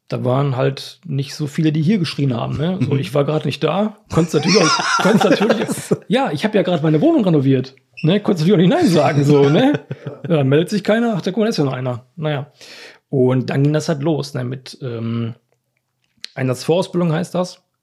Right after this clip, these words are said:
Speaker 1: Und da ist dann alles bei, ne? Also, ne, mit, ähm, nochmal Sanitätsausbildung, nochmal, ähm, Schießausbildung, ähm,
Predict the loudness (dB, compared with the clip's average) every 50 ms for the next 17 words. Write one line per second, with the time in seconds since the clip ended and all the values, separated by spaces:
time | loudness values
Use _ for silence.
0 | _ _ -6 -4 -4 -4 -4 -6 -8 -8 -12 -10 -10 -10 -10 -8 -10 -8 -6 -6
1 | -8 -8 -8 -12 -16 -16 -14 -12 -10 -8 -6 -8 -8 -8 -10 -10 -8 -8 -8 -8
2 | -6 -6 -4 -4 -4 -6 -6 -8 -10 -14 -20 -20 _ _ _ _ -20 -20 -20 -20
3 | -20 -20 _ _ -6 -2 0 0 0 0 -2 -2 -2 -4 -6 -8 -10 _ _ _
4 | _ _ _ _ _ _ _ _ _ _ _ _ _ _ _ _ _ _ _ _
5 | -8 -4 -2 -2 0 0 -2 0 0 0 0 0 0 -2 0 0 -4 -8 -8 -4
6 | -2 -2 -2 0 -2 -2 -4 -4 -4 -4 -4 -4 -4 -6 -6 -6 -4 -4 -4 -4
7 | -6 -8 -8 -8 -10 -10 -8 -8 -8 -8 -10 -8 -6 -6 -6 -6 -6 -8 -10 -10
8 | -12 _ -6 -4 -4 -4 -4 -4 -6 -6 -6 -6 -8 -8 -8 -8 -10 -10 -8 -8
9 | -8 -8 -8 -8 -8 -8 -10 -10